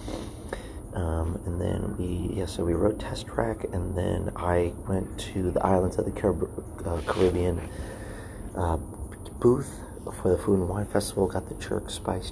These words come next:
chicken, which was great. It was really, really good. Um,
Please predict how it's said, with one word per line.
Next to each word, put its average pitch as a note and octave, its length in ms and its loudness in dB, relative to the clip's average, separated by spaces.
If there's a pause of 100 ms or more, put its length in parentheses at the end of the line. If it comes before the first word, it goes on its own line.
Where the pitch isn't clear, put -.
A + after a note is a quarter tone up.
chicken, - 380 -4
which - 200 -6
was E2 220 -4
great. G#2+ 520 -2
It - 60 -6
was E2+ 200 0
really, - 260 0
really G2+ 300 -2
good. G#2 340 2 (800)
Um, D#2+ 480 0